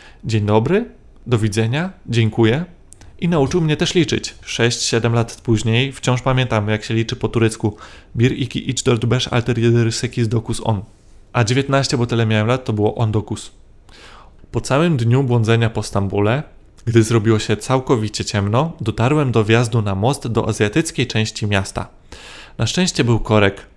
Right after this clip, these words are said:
więc bez problemu złapałem okazję. Bo jak samochody jadą bardzo powoli, to nie ma problemu, żeby szybko autostopowicz wskoczył i jechał z nimi.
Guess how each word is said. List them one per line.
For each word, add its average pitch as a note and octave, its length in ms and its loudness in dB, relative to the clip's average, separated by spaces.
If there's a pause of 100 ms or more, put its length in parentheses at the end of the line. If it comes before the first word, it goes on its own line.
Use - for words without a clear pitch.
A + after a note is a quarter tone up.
więc E3+ 180 0
bez E3+ 160 2
problemu A#2 400 2
złapałem G#2 440 2
okazję. G2 500 0 (300)
Bo C#3 80 2
jak C#3 140 -2
samochody C3 400 2
jadą A2 320 4
bardzo A2+ 300 2
powoli, G2+ 440 0 (460)
to F3+ 80 -4
nie F#3 120 0
ma - 100 4
problemu, G#2+ 460 2
żeby G2+ 260 2
szybko G#2 500 -2 (180)
autostopowicz A2+ 720 -2
wskoczył C3+ 540 -2 (540)
i C3 120 -2
jechał A2+ 300 4
z A2+ 80 2
nimi. A2 280 0